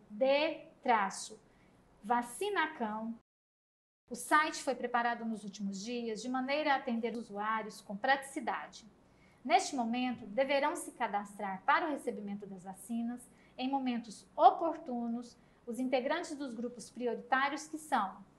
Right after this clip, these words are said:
profissionais de saúde, idosos, professores,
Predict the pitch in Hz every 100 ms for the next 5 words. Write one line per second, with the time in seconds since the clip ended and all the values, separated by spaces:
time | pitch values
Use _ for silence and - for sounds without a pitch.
0 | - - _ 220 - 226 254 311 330 -
1 | 320 294 254 247 220 247 240 - - 240
2 | 240 240 240 233 240 - _ - 311 339
3 | 330 330 269 240 233 240 240